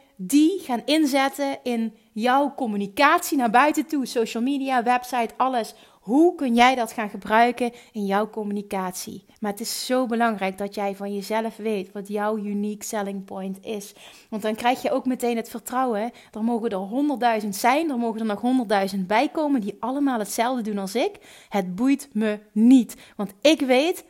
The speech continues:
wat ik kan, waar mijn kracht ligt. En ik weet ook dat ik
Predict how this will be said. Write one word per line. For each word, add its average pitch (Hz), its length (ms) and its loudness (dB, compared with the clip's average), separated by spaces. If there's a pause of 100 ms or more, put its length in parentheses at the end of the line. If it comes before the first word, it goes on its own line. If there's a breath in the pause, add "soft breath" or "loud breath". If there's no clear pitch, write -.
wat 202 220 -4
ik 330 220 2
kan, 269 300 6
waar 220 160 0
mijn 269 260 4
kracht 277 320 2
ligt. 320 260 -2
En 202 120 -4
ik 190 140 -8
weet 196 260 0
ook 277 320 -2 (280 soft breath)
dat 190 320 -6
ik 277 280 2